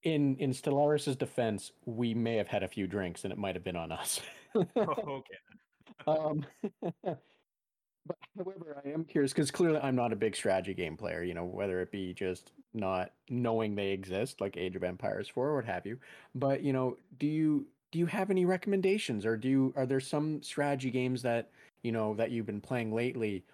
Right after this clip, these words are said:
Speaker 1: or you're looking forward to that could be shared? 'Cause, you know, maybe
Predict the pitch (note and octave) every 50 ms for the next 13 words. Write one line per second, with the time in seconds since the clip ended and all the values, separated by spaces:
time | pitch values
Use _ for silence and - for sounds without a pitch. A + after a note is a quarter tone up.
0 | - _ A#2+ A2 G2+ G#2 G#2+ G#2+ A2 - A#2 G#2 G2 - - A2+ A#2+ C3 C3 A2+
1 | G2 - - G2 F#2+ F2+ F#2 F2+ F2+ F2 - - _ _ _ _ _ _ _ _
2 | _ _ _ - - F2 E2+ G#2+ G#2 G#2+ G#2+ - - - - - D3+ F#3 D3 G2+
3 | F2+ D#2+ - - _ _ _ _ _ _ - G#2 G2 F2+ - A2 G2+ G2 G2 G#2
4 | - A#2+ A2+ A2+ A#2+ B2 C3 B2+ B2+